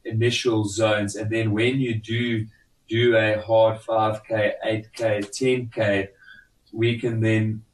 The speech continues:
sort of bring those, tweak those zones slightly and bring them into a range.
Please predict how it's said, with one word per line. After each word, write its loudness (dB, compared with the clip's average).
sort -2
of -8
bring 2
those, 2
tweak 2
those 0
zones 0
slightly 0
and -4
bring 0
them 0
into -2
a 2
range. 0